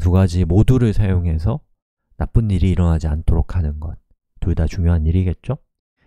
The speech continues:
자, 그때 사용하는 방법이 객체를 얼려버리는 거예요. 그래서 더 이상 누구도 그 객체를 수정하지 못하도록 하는 것, 그것이 프리즈라고 하는 겁니다.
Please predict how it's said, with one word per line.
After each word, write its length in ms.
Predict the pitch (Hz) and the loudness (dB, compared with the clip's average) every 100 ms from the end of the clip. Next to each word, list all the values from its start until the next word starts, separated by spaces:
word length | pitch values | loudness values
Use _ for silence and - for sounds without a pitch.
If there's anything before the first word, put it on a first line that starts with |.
| - | -8
자, 60 | 98 | -4
그때 400 | 101 - 143 160 | -4 -2 0 2
사용하는 680 | 156 147 139 123 131 139 160 | 2 0 0 -2 -4 -6 -10
방법이 640 | - 87 95 101 80 92 147 _ _ _ _ _ _ _ _ _ _ | -10 -6 -2 -2 -2 -6 -10 _ _ _ _ _ _ _ _ _ _
객체를 640 | - - - 120 113 123 - - | -14 -14 -8 -4 -2 -4 -6 -10
얼려버리는 920 | 110 110 127 123 90 82 78 73 67 | -2 2 4 4 4 2 0 -2 -4
거예요. 420 | 82 82 - - - _ _ | -6 -6 -8 -12 -20 _ _
그래서 520 | 87 82 85 87 156 _ _ _ _ _ - | -6 -2 -2 -2 -6 _ _ _ _ _ -4
더 120 | 95 | 0
이상 340 | 98 110 101 - | 2 2 0 -4
누구도 760 | 107 95 - 135 131 139 - - | -2 -2 2 2 2 2 0 -2
그 140 | 104 | -4
객체를 560 | - 90 - - 90 92 | -2 -4 -2 0 2 0
수정하지 580 | - 127 110 104 90 | 0 0 4 2 2
못하도록 720 | 80 95 - - 104 98 - - | 0 0 0 0 0 0 -2 -4
하는 260 | 98 82 | -4 -4
것, 160 | 82 78 _ _ _ | -4 -6 _ _ _
그것이 460 | - 80 - 127 135 - _ | -10 -6 -4 -4 -6 -10 _
프리즈라고 1160 | _ - 113 113 92 82 - _ _ - 80 80 | _ -2 0 0 0 -6 -8 _ _ -8 -4 2
하는 160 | 101 90 | 2 0
겁니다. 340 | 73 - - | -4 -8 -12